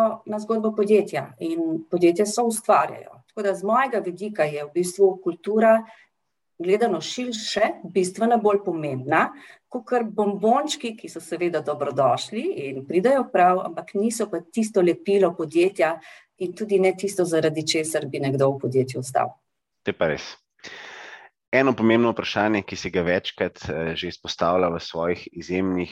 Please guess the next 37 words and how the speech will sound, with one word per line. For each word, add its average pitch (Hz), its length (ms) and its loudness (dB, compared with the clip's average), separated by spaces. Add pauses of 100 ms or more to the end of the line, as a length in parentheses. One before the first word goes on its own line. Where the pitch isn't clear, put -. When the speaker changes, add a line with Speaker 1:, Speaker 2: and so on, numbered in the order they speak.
(120)
Speaker 2:
eh, 78 240 -6
bom 78 220 -10
rekel, 85 220 -12
zapisih - 500 -10
pa - 80 -14
člankih, 98 540 -2
in 90 60 -6
sicer 101 400 0 (340)
vhodni 110 420 -2
pa 92 140 -2
izhodni 87 400 -6
intervju. 71 380 -12 (600)
Daj 120 160 4
nam 143 120 8
Speaker 1:
Mhm. 120 60 6
Speaker 2:
malo 117 180 6
razloži 107 580 2 (420)
pomembnost 104 800 0
obojih, 104 460 0 (280)
obe 104 260 -2
dveh, 101 200 -2 (120)
eh, - 60 -10 (240)
vrst 98 260 -2
intervjujev, 95 600 0 (400)
kako - 260 -6
bi, 104 200 -2
kako 107 240 -6
se 104 120 -6
ti 113 140 -8
tega 104 240 4
lotevaš 95 340 0
oziroma 95 260 0
kako - 260 -12
tudi - 240 -10 (120)
predlagaš 92 500 2
podjetjem, 80 640 -8 (240)
ehm, - 300 -18